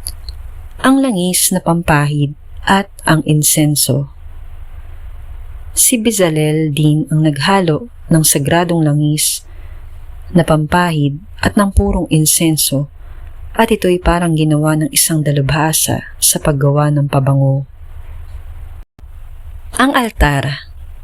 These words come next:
Akasya rin ang ginamit ni Bezalel sa paggawa ng altar na sunugan ng handog. Ito'y parisukat. Two point two metro ang haba,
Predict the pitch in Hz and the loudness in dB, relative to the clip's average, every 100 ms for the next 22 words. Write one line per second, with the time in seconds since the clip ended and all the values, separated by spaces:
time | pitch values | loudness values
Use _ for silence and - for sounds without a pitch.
0 | - - - - - - - - - - | -16 -14 -14 -14 -14 -14 -14 -14 -10 -2
1 | 226 277 277 285 240 214 196 180 165 165 | 2 2 2 0 0 0 0 2 4 4
2 | 165 156 - - - - - 175 160 165 | 2 0 -2 -20 -18 -12 2 4 4 4
3 | 160 151 156 165 156 - 151 143 156 165 | 4 2 2 2 0 0 0 2 4 4
4 | 180 190 202 196 156 151 151 156 - - | 2 0 0 2 2 4 2 0 -6 -18
5 | - - 196 208 214 196 175 170 165 151 | -16 0 2 4 2 2 2 2 2 2
6 | 147 139 139 139 - - - - - - | 2 2 0 -2 -14 -18 -16 -16 -16 -16
7 | - - 214 208 220 220 165 156 - - | -10 -2 2 4 4 4 4 2 -2 0
8 | 151 143 - - - - - - - - | -2 -2 -6 -16 -14 -14 -14 -18 -18 -18
9 | - - - - - 190 180 165 156 - | -18 -14 -14 -10 2 4 4 2 2 2
10 | 160 175 - - 185 202 - 170 156 156 | 2 -6 -12 0 4 4 4 4 4 0
11 | 147 139 143 143 | 0 0 0 0